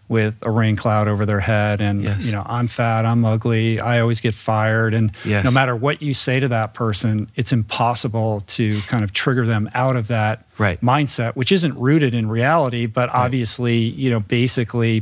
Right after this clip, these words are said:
Speaker 1: predicts all their life outcomes
Speaker 2: Right.
Speaker 1: because that's the way they're navigating the world. That's the way that they're interacting with other people. And of course, that's
Speaker 2: Right.
Speaker 1: gonna provoke the result that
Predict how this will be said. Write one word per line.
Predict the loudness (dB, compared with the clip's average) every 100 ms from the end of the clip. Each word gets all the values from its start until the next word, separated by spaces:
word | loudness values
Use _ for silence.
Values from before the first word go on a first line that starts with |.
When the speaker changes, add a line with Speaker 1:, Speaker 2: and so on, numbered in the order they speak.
| -4
Speaker 1:
predicts | -2 0 2 0 -2 -4
all | -2 0 0
their | 0 0
life | 0 0 -2 -2
outcomes | -2 -2 -4 -8 -8 -6
Speaker 2:
Right. | -2
Speaker 1:
because | -2 0
that's | -2 -2
the | -2
way | 0 2
they're | 2
navigating | 2 0 0 0 0
the | 0
world. | 2 2 2
That's | -2 -6
the | -6
way | -4
that | -4 -6
they're | -6
interacting | -2 0 0 -2 -2
with | -2 -2
other | -2 -2
people. | -2 0 2 0 0 -8 -20 -18 -4
And | -2
of | -2
course, | -2 -2 0
that's | -2 -2
Speaker 2:
Right. | 0
Speaker 1:
gonna | -2 -2
provoke | -2 -2 2 2 0 -2
the | -2
result | 0 2 2 2 0 -4
that | -2 -2